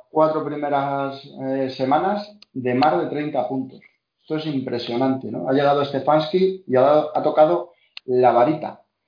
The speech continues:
Ha sabido, ha, ha sabido conjuntar a este equipo que el año pasado era una banda sospechosa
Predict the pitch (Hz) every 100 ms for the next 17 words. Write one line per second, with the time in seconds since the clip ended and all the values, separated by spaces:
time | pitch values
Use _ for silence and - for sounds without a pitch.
0 | _ _ _ _ _ 131 135 151 151 151
1 | 147 143 143 139 135 135 - 143 139 -
2 | 143 156 156 156 151 139 - 139 139 151
3 | 143 139 131 147 139 135 131 139 139 135
4 | 135 135 135 135 131 131 131 135 131 139
5 | 139 131 131 127 127 131 - 123 160 160
6 | 185 190 -